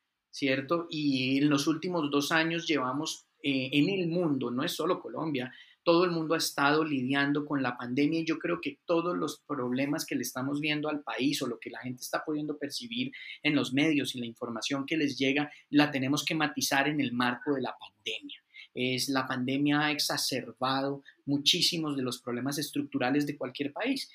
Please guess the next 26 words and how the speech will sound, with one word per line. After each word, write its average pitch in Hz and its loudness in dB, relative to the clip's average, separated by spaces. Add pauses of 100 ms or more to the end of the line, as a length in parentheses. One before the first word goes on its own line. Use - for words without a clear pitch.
(140)
y 320 2
pues - -2
Colombia 151 4
no 151 2
es 151 0
la 160 2
excepción. 170 -2
Colombia 120 -6
es 139 -6
un 139 -2
buen 139 -2
país, 147 -2
Colombia 131 -6 (280)
tiene 139 2
todas 139 -2
las 139 -2
condiciones 127 -6
para 135 -2
invertir, 120 -4
no 143 4
deja 143 2
de 143 2
tener 117 -14
problemas, 147 0
y - 2
esos 190 -4